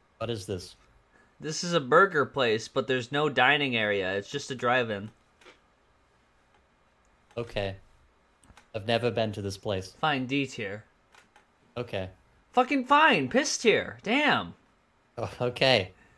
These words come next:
Speaker 1: I just hate this place so much.
Speaker 2: C tier. Nah, we'll
Speaker 1: Had
Speaker 2: do
Speaker 1: a
Speaker 2: D tier.
Speaker 1: terrible experience.
Speaker 2: It's not great. Uh, Friendly's. Friendly's is, like,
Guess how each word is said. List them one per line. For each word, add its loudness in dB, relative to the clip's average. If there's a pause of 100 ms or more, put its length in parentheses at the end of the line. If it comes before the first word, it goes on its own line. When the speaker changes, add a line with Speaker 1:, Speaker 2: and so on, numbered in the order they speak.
(220)
Speaker 1:
I -10
just -6
hate 2
this -8
place -6
so -4
much. -10 (720)
Speaker 2:
C -16
tier. -16 (240)
Nah, -12 (460)
we'll -14
Speaker 1:
Had -2
Speaker 2:
do 0
Speaker 1:
a -2
Speaker 2:
D -8
tier. -2 (100)
Speaker 1:
terrible -4
experience. -10 (100)
Speaker 2:
It's -18
not -4
great. -4 (360)
Uh, 6
Friendly's. 4
Friendly's 0
is, 2 (200)
like, 2